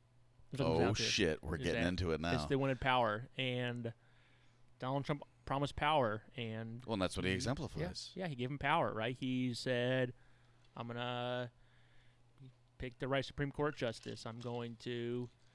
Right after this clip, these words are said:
Speaker 1: do whatever, bring back Christmas, whatever the hell else." No, it comes down to power. It's never about right living or wrong living. It's they, Trump offered, promised power, and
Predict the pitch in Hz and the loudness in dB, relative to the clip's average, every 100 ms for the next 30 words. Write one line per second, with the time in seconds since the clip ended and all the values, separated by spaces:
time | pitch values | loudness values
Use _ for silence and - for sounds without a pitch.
0 | - - - - 151 160 165 156 127 143 | -20 -20 -10 -2 2 4 4 2 0 0
1 | 143 143 - - 151 156 139 143 131 123 | 2 0 0 -2 -2 -2 -4 -2 -2 -2
2 | 127 123 127 - _ _ _ 147 131 127 | -2 -4 -6 -10 _ _ _ -4 -2 -2
3 | 113 - 156 139 - - - - - - | -2 0 0 0 -4 -8 -12 -20 -10 -2
4 | 214 214 160 156 139 113 127 135 131 123 | 0 2 2 4 4 2 -2 -2 -2 -2
5 | 123 123 113 - - 139 135 147 135 131 | 0 0 -2 -6 -10 -4 -4 -2 -2 -2
6 | 120 117 123 120 117 117 - - - - | -2 -2 -4 -6 -6 -6 -8 -10 -12 -20
7 | - - - - 131 123 120 117 117 120 | -20 -20 -20 -18 -4 0 0 0 -2 -6
8 | - - - - - - 139 - 143 135 | -8 -18 -20 -20 -8 -4 -2 0 0 0
9 | 147 135 131 - - 135 131 - 131 139 | 0 -2 -6 -10 -2 0 0 0 2 2
10 | 160 - - - - - - - - - | 0 -4 -8 -10 -16 -20 -20 -20 -20 -20
11 | - - - 131 113 120 117 120 | -20 -18 -10 -8 -6 -6 -6 -6